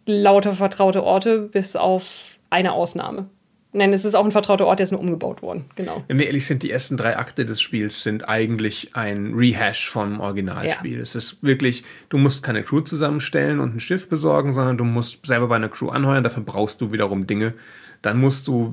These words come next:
Speaker 2: wieder nach Monkey Island segeln. Dafür muss wieder ein Zaubertrank, äh, gebraut werden, den du aber nicht selber brauen musst. Du musst andere Dinge machen.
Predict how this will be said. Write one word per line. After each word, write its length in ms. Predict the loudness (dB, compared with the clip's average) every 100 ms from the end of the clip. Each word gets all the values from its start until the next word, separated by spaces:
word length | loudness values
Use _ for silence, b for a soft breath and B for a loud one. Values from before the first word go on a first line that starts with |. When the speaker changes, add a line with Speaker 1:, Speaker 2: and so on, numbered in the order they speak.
| -2
Speaker 2:
wieder 200 | 0 2
nach 140 | 0
Monkey 300 | -2 -4 -4
Island 340 | 0 0 0 0
segeln. 380 | 0 0 0 0
Dafür 280 | 0 0 0
muss 300 | 0 -2 -2
wieder 240 | 0 0
ein 180 | 0 -2
Zaubertrank, 600 | 0 0 0 -2 -2 -4 -6
äh, 60 |
gebraut 400 | -4 0 0 0
werden, 180 | 0 2
den 120 | 2
du 60 | 2
aber 100 | 2
nicht 120 | 0
selber 220 | 0 0
brauen 340 | 2 2 2 2
musst. 200 | -2 -4
Du 40 |
musst 200 | -4 -2
andere 260 | -2 2 2
Dinge 180 | 0 0
machen. 320 | 0 -2